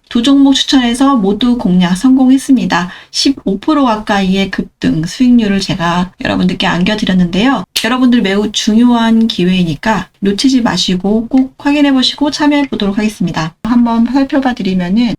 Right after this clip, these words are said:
여기 보시면은 오전 여덟 시 사십오 분에 첫 번째 종목으로 제이티 반도체 관련주고 사천오백 원 부근에 추천드렸습니다. 그리고 마찬가지로 밑에를 좀 내려서 보시면은 여기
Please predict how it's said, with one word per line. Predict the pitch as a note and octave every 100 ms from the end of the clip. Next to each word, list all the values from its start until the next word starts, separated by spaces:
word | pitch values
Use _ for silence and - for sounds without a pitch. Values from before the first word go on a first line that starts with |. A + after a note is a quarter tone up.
| G3+
여기 | F#3 - C4 C#4 C4+
보시면은 | G3+ - A3+ G#3+ G#3 G#3
오전 | D#3+ F3+ E3+
여덟 | D#3
시 | E3+ -
사십오 | - E3+ G3 D#3 -
분에 | G3 A3
첫 | D4
번째 | C#4+ C#4 C4+
종목으로 | A#3 G#3+ G3+ F#3+ A#3+ C#4 D4 -
제이티 | F#3+ G3+ A3 - D3 - _ _ _
반도체 | - F3 A3 B3+
관련주고 | A3+ G#3 G3+ F3+ - B3+
사천오백 | - - F#3+ F3 A3+
원 | A#3+ A3+
부근에 | G#3 F#3
추천드렸습니다. | - - G3+ F#3+ - E3 - E3+ - _ _ _ _
그리고 | - G3 A3
마찬가지로 | G3+ A#3+ A#3 A3 G#3+ G3+
밑에를 | F#3 F3+ C#4 B3+ B3
좀 | A3+
내려서 | F3+ F3+ F#3+
보시면은 | G3 - C4+ B3+ G3 A#3+ B3+ B3+
여기 | F3+ D#3+ - D#3